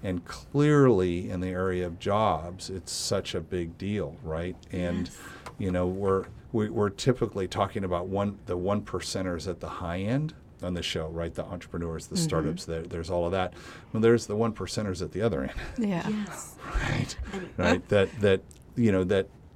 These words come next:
Speaker 1: there's a, there's a way, there's a path for them as well.
Speaker 3: Yeah.
Speaker 2: And the great thing about the people who participate in the jobs program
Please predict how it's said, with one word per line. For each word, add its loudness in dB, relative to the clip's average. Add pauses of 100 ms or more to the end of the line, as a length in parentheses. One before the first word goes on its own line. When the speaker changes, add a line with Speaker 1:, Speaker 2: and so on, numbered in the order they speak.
(500)
Speaker 1:
there's 2
a, 0
there's 4
a 4
way, 4
there's -2
a 0
path -2
for -6
them 0
as -10
well. -2 (120)
Speaker 3:
Yeah. -8 (380)
Speaker 2:
And -2 (140)
the -6
great -12
thing -4
about -6
the -10
people -8
who -10
participate -6
in -6
the -6
jobs -6
program -10